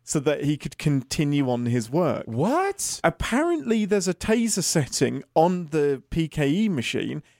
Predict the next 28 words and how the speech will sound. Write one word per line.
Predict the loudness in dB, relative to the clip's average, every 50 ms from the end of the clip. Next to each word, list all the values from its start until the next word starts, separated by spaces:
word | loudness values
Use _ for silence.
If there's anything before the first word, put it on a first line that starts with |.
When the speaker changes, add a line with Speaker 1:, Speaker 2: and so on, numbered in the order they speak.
| _ _ -4
Speaker 1:
but | -2 0 2
that's | 2 0 0 0 -2
not | -2 -2 -2 -2
in | 0 0 2 2 0
the | -2
film. | -2 -2 0 0 2 2 0 -2 -6 -12 -18 _ -20 -20 -8 -2
Speaker 2:
I, | 0 2 2 0 0 -2
wait, | -2 0 0 -2 -2 -2 -2 0
wait, | 2 4
Speaker 1:
That's | 4 4 4 4
Speaker 2:
wait, | 4 4 4
wait, | 6
hold, | 6 6 6 6
Speaker 1:
wild. | 4 4
Speaker 2:
hold, | 4 2 2 2
hold | 0
on, | 0 0
hold | 2 2 2 2
on, | 2 2
hold | 2 2 2 2
on, | 0
hold | 0 0 0 -2 -2
on. | -4 -6 -10 _ _ _ _ _ _ -2
Is | 0 2 2 0 0 -2 -6 -6 -10 _ -10
this | -4 2 4 4 4 4 2
commenter | -2 0 0 2 2 2 0 0 0
saying | 0 0 0 2 2 0 0 -2 -4 -4
Egon | -2 2 4 4 4 4 2 -2 -6